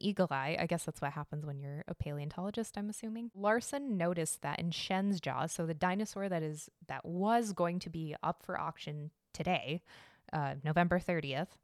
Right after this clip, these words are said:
Larson noticed that there were a number of peculiarities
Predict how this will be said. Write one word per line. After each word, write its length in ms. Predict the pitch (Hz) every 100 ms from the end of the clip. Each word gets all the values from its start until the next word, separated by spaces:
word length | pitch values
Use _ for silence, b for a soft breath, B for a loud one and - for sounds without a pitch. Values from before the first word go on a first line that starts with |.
| _
Larson 540 | 220 254 339 - 339
noticed 320 | 262 262 226 -
that 160 | 202
there 100 | 208
were 160 | 202 202
a 60 | 196
number 520 | 196 202 202 220 262
of 320 | - 220 208
peculiarities 1080 | - - - 196 208 170 160 170 220 254 247